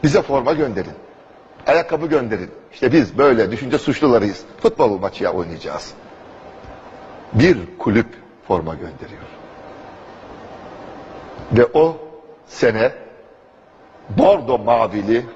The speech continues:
formayla Çanakkale cezaevindeki futbol turnuvasına katılan takım şampiyon oluyor.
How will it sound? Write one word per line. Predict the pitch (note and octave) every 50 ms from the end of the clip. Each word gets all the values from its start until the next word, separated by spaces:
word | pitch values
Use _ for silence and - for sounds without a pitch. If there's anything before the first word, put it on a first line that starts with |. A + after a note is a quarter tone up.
| - -
formayla | A#2+ A#2 A2+ G#2 G2+ A2 A2+ A#2+ G2+ F2+ D#2 D2 - - - - - - - - - _ - - - - - -
Çanakkale | - B2+ E3 E3+ - C#3 B2+ B2+ A2
cezaevindeki | A2+ A#2+ G#2+ A#2+ C3 B2 A2+ G2+ G#2+ F2 G#2+ G2+ - - F#2
futbol | - D#3 - - A#2 A2
turnuvasına | - - G#2+ G2 F#2 - - G2+ -
katılan | - - - A2 A2+ A2 F#2+
takım | - F#2 - D#3+ C#3+
şampiyon | - - - C3 B2+ A#2+ - - C3+ B2+ A2+
oluyor. | G2 G2+ - - -